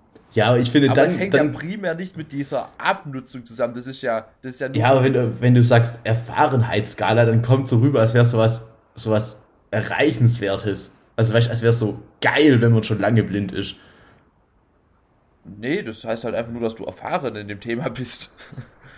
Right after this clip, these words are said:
Speaker 2: Ähm, das ist, das ist mein erster Gedankengang dazu. Mein zweiter Gedankengang ist ja, wenn du mit den Leuten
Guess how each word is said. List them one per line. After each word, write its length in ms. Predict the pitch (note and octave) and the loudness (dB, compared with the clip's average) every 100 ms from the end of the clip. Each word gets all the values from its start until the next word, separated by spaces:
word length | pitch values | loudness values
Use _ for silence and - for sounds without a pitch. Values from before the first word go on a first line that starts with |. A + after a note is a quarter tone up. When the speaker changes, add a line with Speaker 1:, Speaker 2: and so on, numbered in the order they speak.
| _ - _ | _ -20 _
Speaker 2:
Ähm, 300 | G2+ G#2+ G#2 - _ _ - | -4 -4 -8 -16 _ _ -6
das 160 | C3+ D3+ | -4 -4
ist, 280 | C#3 - | -8 -6
das 80 | B2 | -4
ist 80 | C3+ | -2
mein 160 | C3 A#2 | 0 2
erster 240 | A#2+ B2+ | 0 -2
Gedankengang 480 | A#2 G#2 G#2 G#2 G#2 | -6 -6 -4 -8 -8
dazu. 280 | G2+ G2+ G#2+ - - - - | -10 -10 -16 -18 -20 -16 -6
Mein 160 | A#2 | -4
zweiter 320 | - D#3 F#3+ | -2 -4 -4
Gedankengang 580 | D#3 A2+ A2 A2 A2 A2 | -6 -4 -4 -4 -6 -6
ist 220 | G2+ A2 | -6 -6
ja, 220 | C3 C#3 D#3 _ _ _ _ _ _ - | -2 -2 -2 _ _ _ _ _ _ -10
wenn 240 | B2 D#3+ E3 | 0 0 0
du 220 | D#3+ D3+ | -6 -6
mit 160 | B2+ B2 | -6 -6
den 160 | A#2 | -6
Leuten 460 | A#2 D#3+ F3+ B2+ | 0 0 0 -8